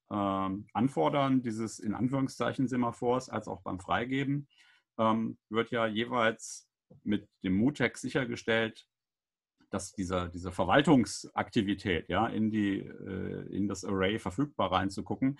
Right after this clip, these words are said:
dass das nicht, ähm, von mehreren gleichzeitig gemacht wird. Weil wenn da mehrere gleichzeitig drauf zugreifen würden, dann wird die Synchronisierung schief gehen, ne? Dann wird es nicht klappen. Das heißt, an den Stellen findet passives Warten statt, also in den Zeilen elf und siebenundzwanzig.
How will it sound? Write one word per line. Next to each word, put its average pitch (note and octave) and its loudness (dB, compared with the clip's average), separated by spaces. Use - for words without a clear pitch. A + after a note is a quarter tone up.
dass G2 -6
das A2+ 2
nicht, A#2+ 0
ähm, G#2 4
von G#2 2
mehreren G#2 2
gleichzeitig G2 0
gemacht E2+ -4
wird. D#2+ -12
Weil F2 -2
wenn F#2 2
da G2 2
mehrere G2+ 0
gleichzeitig G#2 -4
drauf - -8
zugreifen A2+ -2
würden, G#2 -2
dann G2+ -2
wird F#2+ -8
die F#2+ -2
Synchronisierung F#2+ -2
schief F#2+ -4
gehen, E2+ -12
ne? B2 -10
Dann B2+ -8
wird G#2 -10
es - -20
nicht - -14
klappen. - -12
Das F#2 -4
heißt, G#2 2
an G#2+ 0
den A2+ 0
Stellen A#2 2
findet A2 -4
passives C#3 -2
Warten C#3 -2
statt, C3+ -6
also A2 -4
in A2+ -4
den G2+ 0
Zeilen F#2+ 0
elf G2+ -2
und G2 -2
siebenundzwanzig. - -6